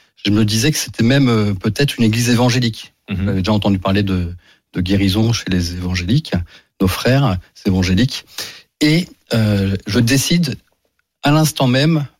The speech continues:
Speaker 1: je vais faire une enquête, je pars avec ma caméra, je vais de-, demander l'autorisation, euh, de faire un reportage ou un documentaire. Donc j'y suis allé,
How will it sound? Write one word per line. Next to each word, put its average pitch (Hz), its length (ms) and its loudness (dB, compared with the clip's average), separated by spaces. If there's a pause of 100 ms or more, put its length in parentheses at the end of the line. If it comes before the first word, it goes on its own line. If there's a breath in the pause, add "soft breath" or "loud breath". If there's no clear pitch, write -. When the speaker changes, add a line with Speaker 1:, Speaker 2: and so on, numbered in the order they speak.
(220)
Speaker 1:
je 113 100 -2
vais 131 140 2
faire 123 160 0
une 120 80 2
enquête, 117 260 0
je 135 140 -4
pars 143 180 0
avec 135 200 0
ma 123 100 0
caméra, 113 440 0
je 117 60 0
vais 104 100 0
de-, 101 300 -4
demander 135 380 2
l'autorisation, 113 840 0
euh, 95 120 0 (300 loud breath)
de 110 80 2
faire 113 180 2
un 113 40 4
reportage 110 680 0
ou 110 100 0
un 107 40 2
documentaire. 95 680 -2 (560)
Donc 107 100 2
j'y 107 140 2
suis 123 280 0
allé, 120 300 2